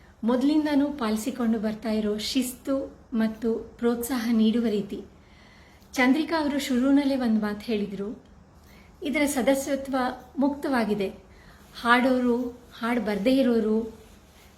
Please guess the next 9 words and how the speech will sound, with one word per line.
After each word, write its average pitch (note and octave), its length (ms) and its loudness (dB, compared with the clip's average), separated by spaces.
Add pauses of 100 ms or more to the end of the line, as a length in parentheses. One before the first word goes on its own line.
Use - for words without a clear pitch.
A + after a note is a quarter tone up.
ಬರೀ C4+ 260 2
ಕೇಳಿ C#4+ 440 0
ಖುಷಿ C#4 280 -4
ಪಡೋರು A#3+ 460 0
ಅಲ್ದಲೆ A3+ 680 -2 (340)
ಪ್ರಯತ್ನ C4 380 0
ಮಾಡೋರ್ಗೂ B3+ 500 0
ಕೂಡ A#3+ 220 -4 (640)
ಓಪನ್ A3+ 460 -2